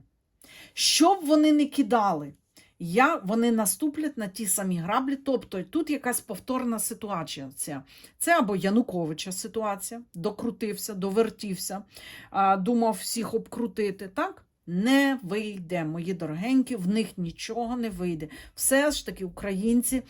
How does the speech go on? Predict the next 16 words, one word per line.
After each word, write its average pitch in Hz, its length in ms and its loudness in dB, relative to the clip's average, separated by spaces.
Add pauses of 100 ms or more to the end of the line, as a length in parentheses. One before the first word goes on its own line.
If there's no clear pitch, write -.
(500)
м, 180 500 -2
ну, 214 480 0
я 247 200 0
так 233 180 -8
бачу, 220 300 -6
прозріють. 196 800 -2 (320)
А, 165 540 -2 (100)
я 311 160 6
не 339 100 0
хочу 277 340 -2
зараз 226 340 2
дивитися, 214 380 0
яким 196 320 0
це 196 180 -4
шляхом 214 560 2
буде, 165 360 -2